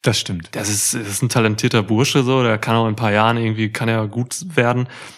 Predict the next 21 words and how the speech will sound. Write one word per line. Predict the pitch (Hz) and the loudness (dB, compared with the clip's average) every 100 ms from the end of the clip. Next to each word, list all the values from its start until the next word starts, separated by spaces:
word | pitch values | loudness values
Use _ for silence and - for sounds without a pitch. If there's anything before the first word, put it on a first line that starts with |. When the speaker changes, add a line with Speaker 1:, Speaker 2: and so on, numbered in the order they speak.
| - | -2
Speaker 2:
Am | 117 | 2
Mike | 107 107 127 120 | 6 6 4 2
ist | 117 | 2
er, | |
glaub | 107 110 104 | 4 2 2
ich, | - - | -2 -8
ist | 123 - | -10 -6
ungefähr | 131 135 120 120 | -2 0 2 2
so | 113 | 2
limitiert | 113 113 - 127 | 0 0 0 0
wie | 123 | 0
sein | 117 113 | 0 0
Vater. | 127 127 139 143 - - - - - - - | 2 2 0 -4 -8 -20 -20 -20 -20 -20 -4
Wenn | 123 | 0
da | 120 | 2
nicht | 117 123 | 0 0
noch | 117 - _ _ _ - _ _ - | -2 -4 _ _ _ -20 _ _ -4
einiges | - 131 135 131 - | 4 4 4 2 2
kommt, | 139 127 131 | 2 2 2
so, | 131 | 2
aber | 123 110 | 4 2